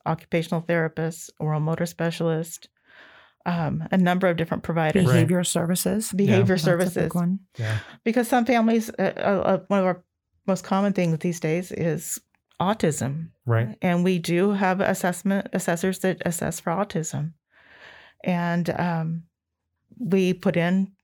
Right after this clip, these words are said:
Speaker 1: behavior programs, A B A programs for those kiddos.
Speaker 2: Mm-hmm.
Speaker 1: And, um, then we, as soon as that starts, 'cause we have a forty-five day timeline from the day that we make that referral to the day that those children should be starting to re-, receive services.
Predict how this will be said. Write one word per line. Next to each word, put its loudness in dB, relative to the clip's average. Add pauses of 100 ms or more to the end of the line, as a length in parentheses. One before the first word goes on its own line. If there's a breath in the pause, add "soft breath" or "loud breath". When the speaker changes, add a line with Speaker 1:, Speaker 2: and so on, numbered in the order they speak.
(220)
Speaker 1:
behavior 0
programs, -2
A 2
B -4
A 0
programs -2
for -4
those -2
kiddos. -2
Speaker 2:
Mm-hmm. 0 (720 soft breath)
Speaker 1:
And, -2
um, -2 (880)
then 0
we, 2
as -8
soon 2
as -2
that 2
starts, 0
'cause 0
we 2
have 2
a 0
forty-five 0
day 0
timeline 0
from -2
the 2
day 2
that 0
we 0
make 0
that 0
referral 0 (140)
to -4
the 0
day 2
that 2
those -2
children 0
should -2
be -2
starting -2
to -8
re-, -2
receive -2
services. -4